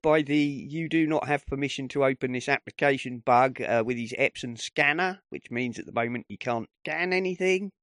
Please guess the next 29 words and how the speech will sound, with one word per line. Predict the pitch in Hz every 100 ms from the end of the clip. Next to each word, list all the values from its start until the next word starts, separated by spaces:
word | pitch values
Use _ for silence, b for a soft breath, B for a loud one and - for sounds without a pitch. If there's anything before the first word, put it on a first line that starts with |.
| -
Um, | 131 135 135 127 123 _ -
and | - 147
his | 143 147 - -
older, | 139 165 180 170 165 147 -
um, | 123 123 117 117 113 92 64 -
Hewlett | 135 175 151 -
Packard | 156 - 151 135 131
laser | 160 180 151
printer | 135 139 135 - 131 -
is | 117 117
apparently, | - 131 131 - 117 117 104 -
you | 117
know, | 101 104 110 -
not | 123 131 - -
showing | - 127 117 120
up, | 151 160 - -
but, | 110 98 -
uh, | 110 101
I've | 113 113
suggested | 113 147 - 127
to | 131
him | 123
he | 117
tries | 123 110 95 -
Guten | 185 - 175 160
Print, | - 202 233 - - - _
um, | 113 120 120 120 -
which | 123 -
supports | - - 131 110 -